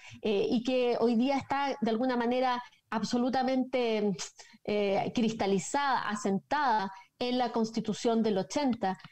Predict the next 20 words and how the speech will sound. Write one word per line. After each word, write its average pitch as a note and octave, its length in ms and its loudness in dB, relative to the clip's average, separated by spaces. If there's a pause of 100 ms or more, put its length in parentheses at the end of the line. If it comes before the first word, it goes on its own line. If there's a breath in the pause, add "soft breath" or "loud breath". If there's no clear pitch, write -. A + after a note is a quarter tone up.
(160 loud breath)
que A3 140 2
dejó A3 240 0
establecido C4+ 680 0
ahí, C#4+ 340 0
sí, D4+ 340 0 (100)
un A#3+ 160 4
modelo B3 840 2
de G#3+ 120 2
desarrollo, A3+ 560 0
un A3 60 2
modelo A3 220 2
económico, A3 680 0 (300 loud breath)
bien, G3+ 400 0
eh, F#3+ 340 0
un G3 100 0
modelo A3 220 2
económico A3+ 560 -2
que A3 300 0
impide A3 560 2
justamente G#3 800 -2